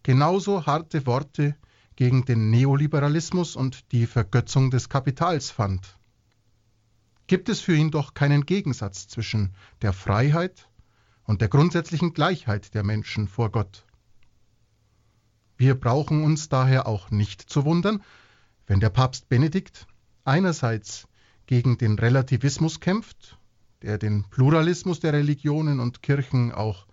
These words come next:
religiös legitimieren will, andererseits aber die Vertreter der Religionen zum Friedensgebet nach Assisi einlädt und damit die Initiative seines Vorgängers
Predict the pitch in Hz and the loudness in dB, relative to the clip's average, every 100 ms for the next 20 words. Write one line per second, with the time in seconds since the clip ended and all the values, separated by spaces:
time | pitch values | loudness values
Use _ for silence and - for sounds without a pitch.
0 | _ _ - 104 104 117 123 165 - - | _ _ -4 0 0 4 4 4 -2 -20
1 | _ 120 131 139 160 156 170 165 208 202 | _ -2 0 0 2 2 0 -2 -4 -8
2 | _ _ _ _ _ _ _ _ 127 202 | _ _ _ _ _ _ _ _ 2 2
3 | 220 143 123 113 123 - 120 147 202 - | 2 0 0 -2 -4 -6 -6 -4 -4 -6
4 | _ _ _ _ _ - 92 110 - 117 | _ _ _ _ _ -4 -2 -2 2 2
5 | 131 139 185 175 151 131 127 127 143 185 | 2 0 -2 0 0 0 0 0 0 -2
6 | 175 - _ _ - - - 147 123 - | -4 -10 _ _ -20 -20 -4 0 2 0
7 | 135 165 - 156 160 160 156 165 165 254 | -2 -2 -4 -4 -4 -2 -4 -4 -6 -4
8 | - - 107 92 95 - - - _ _ | -4 -4 -4 -6 -8 -14 -20 -20 _ _
9 | _ _ _ _ 98 - 110 117 165 170 | _ _ _ _ -6 -4 0 2 2 0
10 | 165 143 127 123 - 160 151 143 110 95 | 0 0 2 -4 -2 -4 -2 0 0 -2
11 | - 113 113 135 147 156 - | -2 0 2 2 0 -2 -6